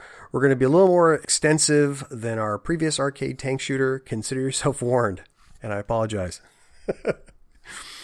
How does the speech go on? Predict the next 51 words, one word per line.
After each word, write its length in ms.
So 160
playing 240
the 60
game, 340
uh, 220
primary 500
objective 500
is 220
to, 400
uh, 60
compete 400
as 440
many 240
missions 440
as 120
possible 680
with 160
your 80
supplies 680
and, 320
uh, 120
you 180
carry 360
on 280
each 180
patrol. 460
When 120
you 60
start 240
the 80
game, 280
you're 200
greeted 380
with 160
the 40
title 260
screen. 380
Top 200
of 60
the 40
screen 300
shows 260
a 40
warship 420
on 80
the 80
horizon 560
with 120
the 80
words 320
"Gato," 540